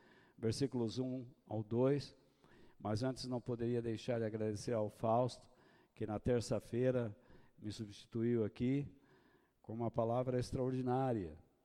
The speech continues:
Eu fiquei em casa ouvindo e aprendendo e impactado. E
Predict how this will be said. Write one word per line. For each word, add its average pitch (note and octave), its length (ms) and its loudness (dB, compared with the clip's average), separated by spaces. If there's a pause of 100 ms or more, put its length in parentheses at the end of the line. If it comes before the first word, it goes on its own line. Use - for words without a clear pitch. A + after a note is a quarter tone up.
(880)
Eu G#2+ 840 2 (880)
fiquei B2+ 260 -2
em B2 80 -4
casa C3 440 -2
ouvindo C#3+ 720 -2 (100)
e A#2+ 120 -2
aprendendo C#3 1080 0 (720)
e C3 480 0 (480)
impactado. C#3 960 0 (1800)
E A#2 800 2